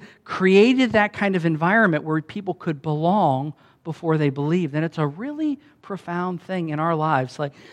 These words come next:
like, in your relationships, are you somebody who lets you, who allows other people to belong to your ecosystem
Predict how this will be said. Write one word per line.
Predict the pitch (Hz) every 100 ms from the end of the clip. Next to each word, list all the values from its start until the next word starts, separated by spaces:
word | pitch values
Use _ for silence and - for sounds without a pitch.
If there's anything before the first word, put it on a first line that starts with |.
| -
like, | 165 156 175
in | 202
your | 208 196
relationships, | 165 160 196 254 - 180 - 147 - - 165 -
are | 156
you | 160 175 220 - - -
somebody | - 190 170
who | 156 170
lets | 151 180 -
you, | 180 165 - - -
who | - 165
allows | 156 165 185 185
other | 170 165
people | 175 156 151
to |
belong | 131 139 143 147 151 175 202 220 214 - -
to | 185
your | 165 160 165
ecosystem | 190 190 180 170 147 - 156 - 139 139 151